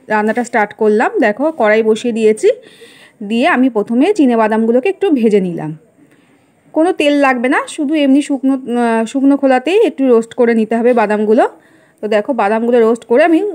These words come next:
উঠিয়ে নিলাম। এইবার দেখো, এর মধ্যে আমি দিয়ে দিলাম এক চামচ ঘি। ঘি দিয়ে এখানে আমি যে কাজু আর কিশমিশটা নিয়েছি, সেই কাজু কিশমিশটা ঘিয়ের মধ্যে ভেজে নিলাম, ভেজে উঠিয়ে নেব।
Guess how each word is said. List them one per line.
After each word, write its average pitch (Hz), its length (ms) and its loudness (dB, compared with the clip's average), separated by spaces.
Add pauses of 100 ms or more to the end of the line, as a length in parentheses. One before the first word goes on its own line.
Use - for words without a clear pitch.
উঠিয়ে 220 300 -2
নিলাম। 165 340 -8 (1300)
এইবার 277 340 -2
দেখো, 247 280 -2
এর 262 140 2
মধ্যে 240 300 -2
আমি 226 200 -2
দিয়ে 220 180 0
দিলাম 240 300 0 (600)
এক 220 260 -6
চামচ 285 360 -2
ঘি। 185 360 -4 (1400)
ঘি 269 280 2
দিয়ে 269 340 0
এখানে 240 280 -4
আমি 233 160 0
যে 247 120 0
কাজু 226 360 -2
আর 285 120 0
কিশমিশটা 269 520 0
নিয়েছি, 269 500 2
সেই 262 160 -2
কাজু 202 280 -4
কিশমিশটা 233 480 -6
ঘিয়ের 208 300 -2
মধ্যে 220 260 -2
ভেজে 190 280 -2
নিলাম, 165 420 -6
ভেজে 196 340 0
উঠিয়ে 220 340 0
নেব। 156 280 -8